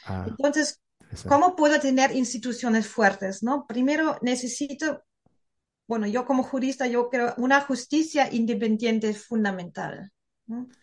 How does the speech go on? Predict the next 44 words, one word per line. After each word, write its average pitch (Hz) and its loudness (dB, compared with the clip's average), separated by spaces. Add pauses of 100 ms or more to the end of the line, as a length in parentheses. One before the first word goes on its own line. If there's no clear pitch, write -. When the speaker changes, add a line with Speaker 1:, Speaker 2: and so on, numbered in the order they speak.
(260)
Speaker 1:
¿A, 131 6
a 123 8
qué 151 6
te, - 2
a 139 6
qué 160 4
te 165 6
refieres 156 4
una 151 2
justicia 143 -4
independiente? 117 2
O 107 0
sea, 123 -2
como 127 2
un 123 0
poder 135 8
legislativo, 135 2
eh, 117 2
perdón, 120 -2
judicial 135 4
o 127 2
una 127 0
corte 135 -4
suprema 131 0 (320)
que 120 6
esté 123 4
muy 143 2
separada 127 6
de 135 8
los 131 0
poder-, 120 0
de 117 0
los 117 -2
otros 131 -8
poderes 123 2
del 120 4
Estado. 98 0 (800)
Speaker 2:
Sí, 247 2
por 339 6
ejemplo, 320 2
en 247 2
el 254 -2
Perú, 294 2
si 277 -8